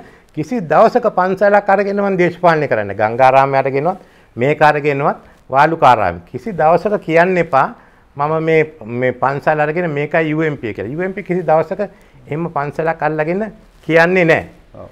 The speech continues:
Speaker 2: නමුත්
Speaker 1: ඒ, ඒ නිසා නෑ, එහෙම එකක් නෑ. මිනිස්සු
Speaker 2: නෑ,
Speaker 1: කිව්වේ
Speaker 2: ආ, ආ,
Speaker 1: අපිට
Speaker 2: නැත්තම්
Speaker 1: තියෙන
Speaker 2: කමක් නෑ,
Speaker 1: ආ,
Speaker 2: නැත්තම්
Speaker 1: හරි, හරි.
Speaker 2: කමක්
Speaker 1: ඉතින් මම ඕන නැහැ. මම සේදවත්ත පන්සල අල්ලගෙන කරන්නේ.
Speaker 2: ඔව්,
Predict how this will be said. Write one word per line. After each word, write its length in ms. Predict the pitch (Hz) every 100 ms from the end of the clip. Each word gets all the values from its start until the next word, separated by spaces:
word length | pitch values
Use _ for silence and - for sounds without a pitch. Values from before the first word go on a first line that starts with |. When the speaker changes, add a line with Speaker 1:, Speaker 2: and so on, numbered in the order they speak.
| -
Speaker 2:
නමුත් 200 | 120 143
Speaker 1:
ඒ, 140 | 147 139
ඒ 160 | 160 185
නිසා 300 | 196 202 220
නෑ, 180 | 262
එහෙම 200 | 247 262
එකක් 80 | 262
නෑ. 240 | 254 233 175
මිනිස්සු 320 | 127 127 131
Speaker 2:
නෑ, 60 | 165
Speaker 1:
කිව්වේ 220 | 180 247
Speaker 2:
ආ, 60 | - -
ආ, 80 | - -
Speaker 1:
අපිට 240 | - 185
Speaker 2:
නැත්තම් 180 | 165 208
Speaker 1:
තියෙන 140 | 254
Speaker 2:
කමක් 140 | 185 170 113 -
නෑ, 80 |
Speaker 1:
ආ, 140 | 117 104
Speaker 2:
නැත්තම් 180 | 117 143
Speaker 1:
හරි, 20 |
හරි. 180 | 165 160
Speaker 2:
කමක් 20 |
Speaker 1:
ඉතින් 120 | 135
මම 280 | 95 87 101
ඕන 120 | 120
නැහැ. 220 | 117 175
මම 120 | 185
සේදවත්ත 500 | 143 139 131 127 123
පන්සල 340 | 127 127 120 127
අල්ලගෙන 360 | 123 123 120
කරන්නේ. 380 | 120 117 127 170
Speaker 2:
ඔව්, 100 | -